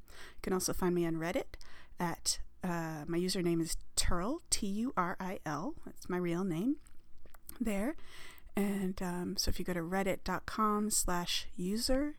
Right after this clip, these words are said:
slash Turil, T U R I L, you can find everything I post there. And I've got a community on there on Reddit for discussing just open-ended sort of questions about life, the universe, and everything.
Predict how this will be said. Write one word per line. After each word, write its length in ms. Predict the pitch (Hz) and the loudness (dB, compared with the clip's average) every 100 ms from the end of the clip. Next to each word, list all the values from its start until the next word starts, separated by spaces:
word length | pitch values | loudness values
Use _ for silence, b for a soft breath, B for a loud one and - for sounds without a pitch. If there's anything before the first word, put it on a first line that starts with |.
| - | -8
slash 640 | - - 190 180 175 - - | 2 2 4 0 0 0 0
Turil, 460 | - 185 196 190 - - | 0 2 2 -2 -4 -2
T 140 | - | -2
U 200 | 196 202 | -2 -2
R 160 | 196 170 | 0 0
I 120 | 185 | -2
L, 200 | - 294 440 | -2 -4 -2
you 80 | 302 | -2
can 140 | - | -2
find 480 | - - 185 180 175 | -2 2 4 4 2
everything 360 | - 226 190 170 | 0 0 2 0
I 40 | |
post 320 | 165 175 - - | 10 10 10 -2
there. 180 | 202 330 B B B B | -4 -6 B B B B
And 60 | |
I've 80 | 202 | 2
got 120 | 202 | 2
a 40 | 190 | 2
community 520 | - 214 214 208 202 | 0 0 0 0 0
on 180 | 196 196 | 2 2
there 400 | 196 190 190 196 B B B B - | 2 2 0 -2 B B B B -2
on 280 | 196 196 196 | 0 0 0
Reddit 320 | 190 196 - | 0 0 -2
for 180 | - 180 | -2 -2
discussing 1400 | 190 - - 175 - 190 190 185 185 180 185 180 180 190 | 0 2 2 2 0 0 2 2 2 2 0 0 -2 -4
just 260 | - - - | -2 -2 0
open-ended 560 | 190 185 185 190 185 | 2 4 4 2 0
sort 160 | - 190 | -2 -4
of 120 | 185 | -4
questions 760 | - 226 - - 240 247 285 - | -4 -2 0 0 0 0 0 2
about 340 | 220 208 202 | 2 2 0
life, 220 | 190 208 | -2 -2
the 60 | - | -4
universe, 340 | 208 208 196 | -4 -2 -2
and 80 | 202 | -2
everything. 420 | 190 202 214 262 | -2 -4 -2 -4